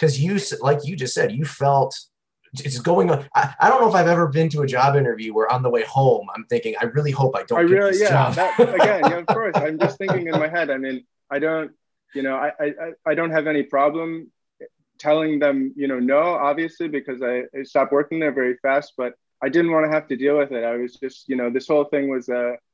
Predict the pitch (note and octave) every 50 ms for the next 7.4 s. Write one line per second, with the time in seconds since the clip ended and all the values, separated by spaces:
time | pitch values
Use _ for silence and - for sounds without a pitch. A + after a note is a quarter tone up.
0 | _ _ _ - B2 B2 B2+ A#2+ - - D#3+ D3+ D3+ D3+ D3+ - C3+ B2+ B2+ B2
1 | B2 B2 A#2+ B2 A#2+ B2+ A#2+ C#3 C3 - - C3 C3 - - C3+ C3 C3 A#2+ C3
2 | C3 C3 B2+ B2 - B2 A#2 A#2 C3+ C3+ C3+ C3+ A#2+ - A#2+ A#2 A#2 - _ _
3 | _ _ - D3 C#3 - - _ - B2 B2 B2 A#2+ B2+ C3 C3+ D3 D3+ D3 C#3+
4 | C#3 C3+ C3+ C3 B2+ B2 - - C#3+ C3 B2+ B2+ B2+ B2 D#3 D#3 D3 C#3 C3+ C#3+
5 | C#3+ D#3 D#3 D3 - C#3+ C3+ - - C3 C3 C3 B2+ A#2+ - - C3+ C3+ C3+ C3
6 | - C#3 B2+ B2 A#2+ B2 B2 B2 A#2+ - - C3+ B2+ A#2+ - - _ C3 B2+ B2
7 | A#2+ _ - C#3 C3+ C3 - -